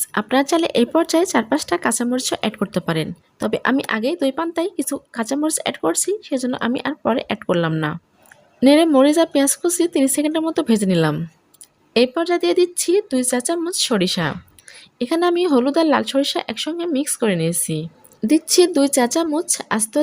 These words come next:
জিরা, সেই সঙ্গে দিচ্ছি দুই টেবিল চামচ চীনাবাদাম। এবার সবগুলো উপকরণ নেড়েচেড়ে ভেজে নেব। এবার চুলা medium to high-এ ভালো মতো ভেজে নেব, যতক্ষণ পর্যন্ত একটা বাগার থেকে দারুণ ঘ্রাণ বের হচ্ছে বা ছড়িয়ে পড়ে।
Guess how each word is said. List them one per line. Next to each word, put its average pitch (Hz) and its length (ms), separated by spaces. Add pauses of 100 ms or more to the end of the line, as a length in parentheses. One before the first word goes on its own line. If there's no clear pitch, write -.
(100)
জিরা, 160 260 (420)
সেই 226 180
সঙ্গে 285 260
দিচ্ছি 349 300 (320)
দুই 254 180
টেবিল 247 280
চামচ 330 320 (320)
চীনাবাদাম। 175 520 (800)
এবার 277 220
সবগুলো 302 340 (100)
উপকরণ 339 420
নেড়েচেড়ে 294 360 (120)
ভেজে 208 260
নেব। 160 160 (1040)
এবার 247 220
চুলা 302 300
medium 247 340
to - 60 (100)
high-এ 269 240 (140)
ভালো 226 260
মতো 285 160 (100)
ভেজে 202 260
নেব, 175 140 (160)
যতক্ষণ 220 380 (100)
পর্যন্ত 311 340 (300)
একটা 220 160 (100)
বাগার 202 320
থেকে 294 180 (140)
দারুণ 202 360
ঘ্রাণ 269 260
বের 254 180
হচ্ছে 294 260 (200)
বা 220 120 (200)
ছড়িয়ে 247 340
পড়ে। 165 200